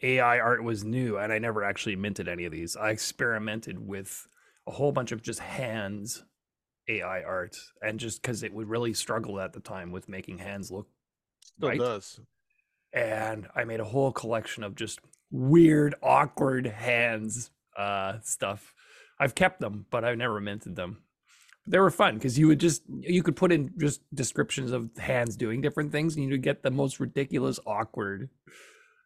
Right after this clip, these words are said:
Speaker 1: hand designs.
Speaker 2: So what I think is interesting about that is A I has gotten so much better, so it's
Speaker 1: Yeah.
Speaker 2: harder to sort of make those, make those,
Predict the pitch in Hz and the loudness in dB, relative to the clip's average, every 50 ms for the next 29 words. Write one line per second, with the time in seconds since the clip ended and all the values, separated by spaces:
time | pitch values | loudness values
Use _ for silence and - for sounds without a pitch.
0 | _ _ - - 127 117 113 120 120 107 85 110 107 101 98 101 107 - - _ | _ _ -6 -4 -4 -4 -4 -4 -6 -6 -6 -6 -6 -8 -8 -10 -12 -14 -14 _
1 | _ _ _ _ _ _ _ _ _ _ _ _ _ _ _ _ _ - - - | _ _ _ _ _ _ _ _ _ _ _ _ _ _ _ _ _ -20 -8 -2
2 | 160 160 147 - 185 180 180 185 127 135 147 147 - 185 151 - 165 139 135 131 | 0 0 2 2 2 2 2 2 2 2 0 0 0 -2 0 0 2 2 2 2
3 | 131 123 123 123 127 123 120 123 113 98 - - 143 139 151 156 151 151 143 110 | 2 2 2 2 2 0 0 -2 -4 -6 -6 -2 0 2 2 4 4 2 2 0
4 | 113 143 139 127 123 110 - 139 131 120 - - - 127 120 151 143 123 110 120 | 0 0 0 -2 -4 -8 -8 -6 -6 -6 -8 -8 -4 -2 -2 0 -2 -2 -4 -8
5 | 123 _ _ - - 127 117 - - 104 110 127 127 131 131 131 131 120 113 - | -12 _ _ -8 -8 -6 -4 -4 -4 -2 0 0 2 2 2 2 2 0 0 -2
6 | - 117 - - 135 117 107 101 101 107 107 107 107 113 107 - - 110 101 107 | -6 -10 -6 -4 -4 -2 -2 -4 -4 -4 -4 -2 -2 -2 -4 -6 -10 -12 -8 -8
7 | 104 101 101 101 101 101 98 - - - - - _ _ _ _ _ _ _ _ | -8 -8 -10 -12 -12 -14 -14 -14 -14 -16 -16 -20 _ _ _ _ _ _ _ _
8 | _ _ _ _ _ _ _ _ _ _ _ _ _ _ _ _ _ _ _ _ | _ _ _ _ _ _ _ _ _ _ _ _ _ _ _ _ _ _ _ _
9 | - 110 110 113 110 117 117 117 113 110 107 104 101 - | -10 -6 -6 -6 -6 -6 -6 -6 -4 -4 -6 -8 -10 -14